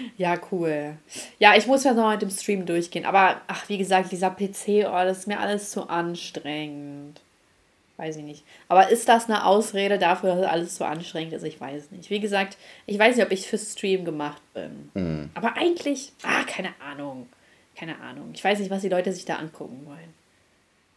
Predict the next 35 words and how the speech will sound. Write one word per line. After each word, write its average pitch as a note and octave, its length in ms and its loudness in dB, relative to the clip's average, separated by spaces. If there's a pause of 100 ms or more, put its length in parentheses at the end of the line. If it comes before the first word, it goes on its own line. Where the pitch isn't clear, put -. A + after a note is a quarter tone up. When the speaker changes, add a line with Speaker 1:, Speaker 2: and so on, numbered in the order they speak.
(440)
Speaker 1:
Dann F#3 100 -4
rede F3+ 220 2
ich F#3 140 -4
da F#3 180 2
so, F3+ 360 -2 (100)
reden F3+ 300 -2
wir G3 180 2
da F#3+ 160 0
so. F#3+ 360 -2 (320)
Speaker 2:
Mhm. E2+ 460 -4
Speaker 1:
Einmal G3 300 6
im G3 100 4
Monat. G3+ 600 0
<laughs> G#3+ 60 -10 (1120)
So F#3+ 240 0
wie C4+ 520 0
von - 220 -2
deiner, F3 340 2
von F3 200 -4
deiner F#3 280 2
Seite F3+ 360 4
aus E3 160 2
auch F3+ 160 2
der - 100 2
Podcast G3 560 -2
so - 100 0
oft F3 220 -4
kommen F#3 260 -2
sollte. F#3 520 -2 (640)
Das - 80 -6
heißt, G3 140 0
wir F#3+ 80 8
hätten G3 300 2
Speaker 2:
<laughs> - 20 -
Speaker 1:
weniger G3+ 680 4